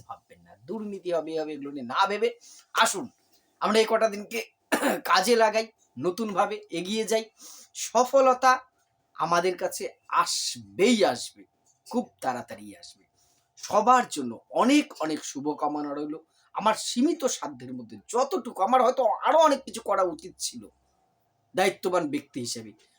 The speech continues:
আমি হয়তো সবটা পারছি না, পারবো না, কিন্তু তবু যতটুকু সাধ্য আপনাদের সাথে আছি, পাশে আছি। শুভকামনা, শুভেচ্ছা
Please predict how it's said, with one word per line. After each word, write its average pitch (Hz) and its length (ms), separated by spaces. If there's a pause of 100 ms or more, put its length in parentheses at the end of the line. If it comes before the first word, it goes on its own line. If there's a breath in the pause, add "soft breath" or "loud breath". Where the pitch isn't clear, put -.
আমি 190 180
হয়তো 233 180
সবটা 269 420 (120)
পারছি 208 440
না, 160 160 (160)
পারবো 185 360
না, 160 160 (140)
কিন্তু 247 280
তবু 262 240
যতটুকু 135 440
সাধ্য - 300
আপনাদের - 340
সাথে - 340
আছি, 165 180 (600 loud breath)
পাশে 143 300
আছি। 139 180 (360)
শুভকামনা, 170 720
শুভেচ্ছা 151 600